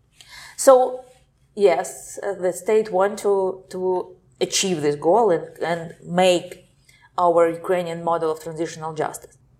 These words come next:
On the other hand, they need to have this transitional justice, but there is a lack of understanding what is it actually, what they need to do, and what they could do now, or t-, try to write,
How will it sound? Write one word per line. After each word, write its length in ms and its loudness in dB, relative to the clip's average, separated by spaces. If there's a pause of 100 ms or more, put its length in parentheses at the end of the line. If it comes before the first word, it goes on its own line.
(380)
On 100 0
the 120 4 (160)
other 140 2
hand, 480 -2 (640)
they 160 8
need 260 -6
to 80 0
have 420 4
this 180 -2
transitional 440 -4
justice, 400 0
but 480 0
there 140 4
is 120 2
a 60 4
lack 220 6
of 180 -8
understanding 720 -2
what 340 0
is 220 0
it 400 -4 (400)
actually, 520 -2 (300)
what 240 4
they 140 4
need 340 -8
to 100 -2
do, 380 -4 (320)
and 140 -4
what 140 6
they 80 10
could 260 -2
do 100 -4
now, 520 -2 (600)
or 540 6
t-, 80 -14 (140)
try 260 4
to 360 -4
write, 460 6